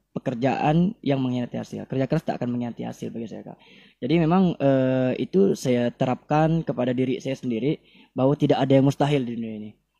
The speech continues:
Nah, bahkan dulunya hanya mimpi bisa kita ciptakan, bahkan kita, eh, bentukkan dalam kenyataan. Nah, jadi saya sangat positive thinking sekali, Kak, dalam hal kehidupan ini. Nah, dalam artian,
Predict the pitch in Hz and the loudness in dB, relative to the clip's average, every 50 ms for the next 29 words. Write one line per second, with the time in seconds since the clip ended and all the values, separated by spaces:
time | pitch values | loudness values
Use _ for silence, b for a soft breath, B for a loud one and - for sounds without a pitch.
0 | _ _ 117 110 110 117 120 - - 160 165 160 147 - - _ _ _ _ _ | _ _ -10 -8 -6 -6 -6 0 2 2 2 2 0 -2 -8 _ _ _ _ _
1 | _ _ 131 131 131 135 131 139 127 131 135 135 135 135 131 123 - 165 170 160 | _ _ -4 -2 0 0 0 0 0 2 2 2 4 4 2 2 2 2 2 2
2 | 143 - - 139 139 - 123 - 139 - _ 131 123 120 - 98 - - _ _ | 0 -4 -8 -8 -10 -10 -12 -12 -16 -14 _ -12 -12 -10 -12 -16 -18 -20 _ _
3 | _ - 123 120 - - 156 156 151 151 - - 143 135 131 - B B B B | _ -10 -10 -8 -4 -2 -2 0 0 -2 -2 -2 -2 -2 -2 -2 B B B B
4 | B 139 139 131 127 127 127 135 127 131 - 151 - 139 131 127 127 123 127 123 | B -2 0 0 0 -2 -4 -4 -4 -4 -4 -6 -6 -4 -4 -2 -2 -2 -4 -4
5 | 120 120 113 - 131 127 120 117 - 127 95 73 104 101 101 - _ _ - 113 | -4 -6 -6 -4 -4 -4 -4 -4 -6 -8 -10 -8 -8 -10 -12 -14 _ _ -6 -2
6 | 117 143 180 202 160 - b b b b - 151 180 175 175 151 151 151 - - | 2 4 4 4 4 0 b b b b -2 -2 0 0 2 2 2 0 0 -2
7 | _ _ _ _ _ _ _ _ _ _ 143 143 156 147 - - - - 151 143 | _ _ _ _ _ _ _ _ _ _ -8 -6 -4 -4 -4 -4 -2 -4 -4 0
8 | 143 160 156 - 185 175 156 - 127 113 107 131 135 135 135 135 131 123 b b | 0 -2 0 2 2 2 2 2 0 -4 -4 -2 -2 -2 -2 -2 -4 -6 b b
9 | b b b - 156 147 143 - - 147 147 147 147 - 143 135 131 123 117 113 | b b b -2 -2 -2 -2 -4 -4 -2 -2 -2 -2 -2 -2 -2 -2 -4 -4 -6
10 | 110 110 - _ _ - 117 110 110 110 107 110 127 131 131 135 127 - 160 180 | -8 -12 -18 _ _ -10 -10 -8 -8 -8 -6 -4 0 0 0 0 0 2 2 4
11 | 190 202 180 143 | 4 4 2 0